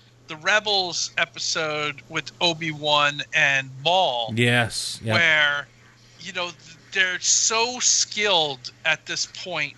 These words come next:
Speaker 1: that the fight is going on more in their head
Speaker 2: Mm-hmm.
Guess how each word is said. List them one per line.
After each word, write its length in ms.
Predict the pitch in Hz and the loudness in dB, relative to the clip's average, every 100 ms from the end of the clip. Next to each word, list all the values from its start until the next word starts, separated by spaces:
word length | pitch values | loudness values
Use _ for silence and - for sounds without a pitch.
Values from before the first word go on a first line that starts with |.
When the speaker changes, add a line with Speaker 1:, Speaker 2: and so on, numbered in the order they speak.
| - - | -12 0
Speaker 1:
that 280 | 160 151 143 - _ - - - - | 2 2 -2 -18 _ -20 -20 -20 -8
the 80 | - | -6
fight 360 | - 240 247 214 | 0 2 2 0
is 160 | 208 - | -2 0
going 380 | 196 190 180 | 2 0 2
on 180 | 175 170 | 0 0
more 320 | 151 165 180 170 | -2 -2 2 2
in 120 | 156 | 2
their 160 | 139 | 0
head 400 | 131 160 160 180 | 2 4 4 2
Speaker 2:
Mm-hmm. 340 | - 107 110 | -2 -2 -2